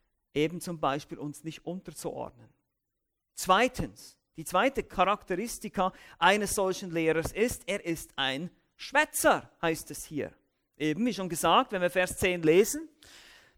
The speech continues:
es gibt viele Aufsässige und dann heißt es das Wort Schwätzer. Die Schlachter zweitausend übersetzt leere Schwätzer.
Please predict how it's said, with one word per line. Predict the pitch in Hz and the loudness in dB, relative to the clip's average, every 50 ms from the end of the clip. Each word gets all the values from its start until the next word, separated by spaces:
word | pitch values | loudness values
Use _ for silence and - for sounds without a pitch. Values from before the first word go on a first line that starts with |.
| _ _ _ _ _ _ _ _ _ _ _ | _ _ _ _ _ _ _ _ _ _ _
es | - 226 - - | -2 -2 -2 -2
gibt | - 208 - - | -6 -10 -8 -6
viele | - 226 202 190 - - | 0 2 2 2 4 4
Aufsässige | 175 196 208 - - - 247 220 214 214 - - 247 196 262 285 311 294 220 - _ _ _ _ | 4 4 4 2 0 0 0 2 2 -2 -4 -6 -2 2 2 4 4 2 -2 -6 _ _ _ _
und | - 170 165 | -12 -8 -6
dann | 190 208 | -4 -2
heißt | 220 208 220 - - | -2 -2 -2 -4 -6
es | 240 226 - | -6 -6 -6
das | 214 202 - | -8 -4 0
Wort | 151 156 175 - - _ _ _ _ _ | 0 0 0 -2 -6 _ _ _ _ _
Schwätzer. | - - - 147 180 202 - - - - 127 87 | -14 -14 -4 -2 -2 -2 -2 -4 -6 -6 -6 -6
Die | - - 135 190 208 202 190 - - - | -8 -10 -8 -6 -6 -6 -8 -10 -16 -18
Schlachter | - - 226 247 294 - - 277 | -4 0 0 0 0 0 -6 -14
zweitausend | - - 226 208 208 - 214 196 214 233 - 220 196 | -6 -4 -4 -4 0 2 4 4 4 4 2 -2 -8
übersetzt | 214 - - 202 190 185 - - - _ _ | -10 -4 -2 -2 -2 -2 -4 -12 -18 _ _
leere | - 147 147 160 180 202 240 254 240 202 170 151 139 131 - _ _ | -2 2 4 6 6 6 6 6 6 6 4 4 2 0 -2 _ _
Schwätzer. | - - - 151 160 - - - - 226 220 214 202 | -14 -4 -2 -2 -2 -2 -2 -4 -2 -2 -2 -2 -4